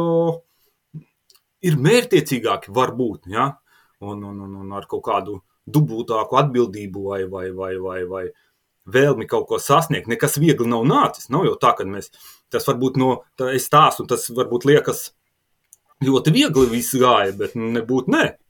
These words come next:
Jā. Nebūt nē. Un, un, un, un, un mācīties pa naktīm, un, un, un tas necik forši nav, jā.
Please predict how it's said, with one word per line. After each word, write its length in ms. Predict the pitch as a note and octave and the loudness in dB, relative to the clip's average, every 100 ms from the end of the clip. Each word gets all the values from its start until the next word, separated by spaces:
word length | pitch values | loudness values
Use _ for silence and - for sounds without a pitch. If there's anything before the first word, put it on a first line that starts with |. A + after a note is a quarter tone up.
| _ - | _ -16
Jā. 180 | G2 F#2+ _ _ _ _ _ | -14 -16 _ _ _ _ _
Nebūt 520 | B2+ D#3 D#3+ E3+ D#3 G#3+ | 2 2 4 2 2 2
nē. 160 | C#4 D#3 D3+ - - _ _ C3+ A#2+ _ _ _ _ _ _ | 4 4 2 -10 -20 _ _ -16 -16 _ _ _ _ _ _
Un, 340 | - B2 A#2+ A#2 | -6 -2 0 0
un, 160 | A#2 | -2
un, 240 | A#2 A#2 A#2 | 0 0 0
un, 200 | A#2+ A#2 | -2 -2
un 140 | A#2+ A#2+ _ | -2 -4 _
mācīties 640 | - C3 B2 A#2+ G#2 A2 - | 0 2 2 0 0 0 0
pa 80 | A2+ | 2
naktīm, 560 | B2+ C#3+ - A2+ A2 | 2 2 0 -8 -6
un, 200 | A2+ A2+ | -4 -4
un, 220 | A2+ A2+ A2+ | -4 -6 -6
un 120 | A2+ | -6
tas 260 | A2+ B2 - | -2 -2 0
necik 880 | C3+ B2+ B2+ B2+ B2+ C3 C3+ - - | 0 0 0 0 0 0 0 -2 4
forši 340 | D3 C#3+ G#3 | 4 2 -2
nav, 220 | E4+ C#4+ | 0 0
jā. 160 | G2 - | 0 -4